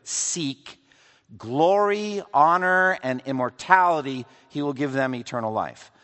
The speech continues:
So you should be all after this. I am looking forward to glory, honor, and immortality for myself and for my brothers and sisters in Christ. I'm preaching for that right now, that all of you would be glorious, honorable, and immortal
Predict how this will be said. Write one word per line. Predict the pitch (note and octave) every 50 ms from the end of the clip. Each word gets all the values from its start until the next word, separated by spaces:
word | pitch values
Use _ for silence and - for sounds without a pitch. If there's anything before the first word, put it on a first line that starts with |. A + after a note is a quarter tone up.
| _ _ _ _
So | - - B2+
you | C3 B2+ C#3 D#3
should | D3+ - D#3+ D#3+
be | E3+ E3
all | E3 E3 E3 E3+ E3+ E3 D#3 -
after | D#3 E3 E3+ F3 - E3
this. | C3+ A#2+ G#2+ - -
I | D#3+ D#3+
am | D#3 C#3+ C#3
looking | C3+ C#3 D#3 F#3+ - - F3 D#3
forward | - - - E3+ E3 E3 D#3 C3 A#2 A2+ G2 G2 - _ _ - - _ _ _ _
to | - B2+ A2+
glory, | G#2 F#2+ - C3 D3 E3+ F#3+ G3+ G#3+ G#3+ G#3 G3+ G#3 G#3+ G#3 G#3 G3+
honor, | - F3 F3 F#3+ F#3+ G3 G3 G3 F#3+
and | F3+ F3 F3
immortality | F3+ F3 F3 E3 - - - D#3+ E3 E3 E3 E3 D#3+ D3 C3+ A#2+
for | - - B2+
myself | B2 B2 A#2+ - - - D#3 D3+ D3+ - -
and | C#3+ B2+
for | B2+ C#3
my | C3 A#2+
brothers | A2 B2 A#2+ A2+ A#2 G#2 G#2
and | A2 G#2+
sisters | - A2+ G#2 - - G#2 E2+ G2+
in | F#2+ -
Christ. | G2+ F2 C#2 C2+ - _ _ _ _ _
I'm | C#3 D#3 D3
preaching | - - F3+ F#3+ F#3 - D3 C3+
for | - - B2
that | B2 B2 -
right | B2 B2 A#2 -
now, | A#2 A#2+ A2+ F2+ - _ _ _ _ _ _ -
that | B2 B2
all | C#3 D3+ E3+ E3+ E3+
of | D3 C#3+
you | D#3 D#3
would | D3+ C3
be | B2 A#2
glorious, | G2+ A#2+ C3+ D#3 E3 E3+ E3+ E3+ F3 F3 - - - _ _ -
honorable, | C#3 D3 D#3+ E3 E3 E3 D#3+ D#3 E3 E3 E3 - - - _ _ _ C3+
and | C3 C3
immortal | - C#3 B2+ A#2+ A#2 B2 B2 B2 A2 F#2 D2